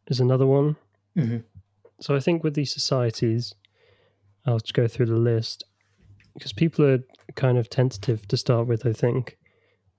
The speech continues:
Speaker 1: They're a bit nervous about joining. They're s-, worried their first time at the, the event's gonna go terribly.
Speaker 2: <laughs> Yeah.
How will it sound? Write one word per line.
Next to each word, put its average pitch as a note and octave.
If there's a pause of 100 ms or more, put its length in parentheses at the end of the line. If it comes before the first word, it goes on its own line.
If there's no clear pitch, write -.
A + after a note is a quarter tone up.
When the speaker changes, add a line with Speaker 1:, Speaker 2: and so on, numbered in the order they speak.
(120)
Speaker 1:
They're B2
a A#2+
bit B2
nervous A#2+
about C3+
joining. D3+
They're C3
s-, - (200)
worried A#2+
their A#2
first A#2+ (420)
time A#2+
at C3+
the, A#2 (400)
the A#2+
event's A#2+
gonna A#2+
go A2
terribly. C#3+
Speaker 2:
<laughs> A#2+
Yeah. -